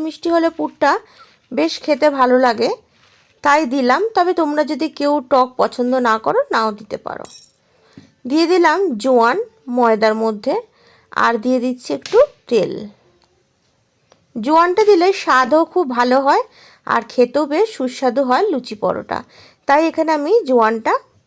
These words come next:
ব্যবহার করেছি। আর দিয়ে দিচ্ছি বেকিং পাউডার এক চামচ, আর এর মধ্যে নুনটাও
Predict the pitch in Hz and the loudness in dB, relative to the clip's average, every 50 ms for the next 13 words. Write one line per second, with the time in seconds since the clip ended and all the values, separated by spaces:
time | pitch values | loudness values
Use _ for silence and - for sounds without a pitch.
0 | _ _ _ - - 220 202 202 208 202 - - _ - - - - - - - | _ _ _ -2 0 0 0 0 -2 -6 -8 -8 _ -8 -8 -8 -8 -10 -12 -14
1 | - - 220 _ _ _ _ _ _ _ _ _ _ _ _ _ _ _ _ _ | -16 -20 -20 _ _ _ _ _ _ _ _ _ _ _ _ _ _ _ _ _
2 | _ _ _ 208 208 _ _ _ _ _ _ _ _ - - 226 240 240 233 240 | _ _ _ _ _ _ _ _ _ _ _ _ _ -6 -2 -2 0 0 -2 -2
3 | 277 269 254 214 254 247 247 - - 415 392 302 254 247 247 247 226 226 220 208 | -4 -2 -2 -4 -4 -6 -4 -2 0 0 2 4 2 2 2 0 -4 -6 -4 -2
4 | 202 202 208 208 170 180 170 196 208 - _ _ _ _ _ _ _ _ _ _ | 0 0 0 0 0 -2 -2 -4 -6 -12 _ _ _ _ _ _ _ _ _ _
5 | _ _ _ _ _ _ _ _ _ _ _ _ _ _ _ _ _ _ _ _ | _ _ _ _ _ _ _ _ _ _ _ _ _ _ _ _ _ _ _ _
6 | _ _ _ _ _ _ - 214 214 - - - 120 107 107 135 180 196 - - | _ _ _ _ _ _ -16 -16 -16 -14 -14 -14 -14 -14 -14 -16 -16 -16 -16 -18
7 | - _ _ _ _ _ _ _ _ _ _ _ - - 226 262 269 285 302 320 | -18 _ _ _ _ _ _ _ _ _ _ _ -2 0 0 0 0 -2 -4 -2
8 | 277 339 339 330 311 285 277 277 262 254 269 269 | -2 -2 0 0 0 0 0 0 0 2 2 2